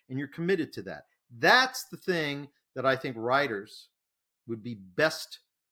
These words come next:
best served remembering that. Because the character, as you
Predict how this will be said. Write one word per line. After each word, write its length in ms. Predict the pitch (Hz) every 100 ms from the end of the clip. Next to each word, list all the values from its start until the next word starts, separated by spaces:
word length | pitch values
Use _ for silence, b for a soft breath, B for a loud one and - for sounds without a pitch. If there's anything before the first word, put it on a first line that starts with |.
| _
best 480 | - 104 175 - -
served 440 | - 143 110 101 - -
remembering 640 | 117 117 123 110 98 87
that. 280 | 85 60 - _ _ _ _ _ _ _
Because 420 | 127 117 147 135 - _ _ _ _ _
the 240 | 107 127 - -
character, 640 | 196 226 226 - 196 196 -
as 200 | 113
you 120 | 110